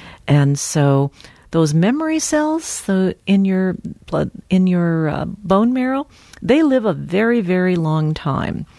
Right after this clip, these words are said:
And it turns out they can recognize Mpox,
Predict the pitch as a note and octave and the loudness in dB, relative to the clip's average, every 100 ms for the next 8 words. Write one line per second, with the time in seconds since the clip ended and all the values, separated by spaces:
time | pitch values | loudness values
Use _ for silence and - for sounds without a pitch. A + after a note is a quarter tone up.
0 | - - - - _ D#3+ D#3+ D#3+ - - | -20 -20 -20 -20 _ 2 2 2 -4 -16
1 | _ - - E4+ G4 D#4 F4+ G3 G#3 B3+ | _ -12 -6 -4 -2 0 0 -2 -2 -2
2 | - G#3 F3 B3 C4+ F#3+ D#3 C#3+ D3 - | -2 0 0 0 -2 -2 0 0 -2 -4
3 | - A3+ D4 - - - - | -2 -2 -2 -6 -12 -12 -16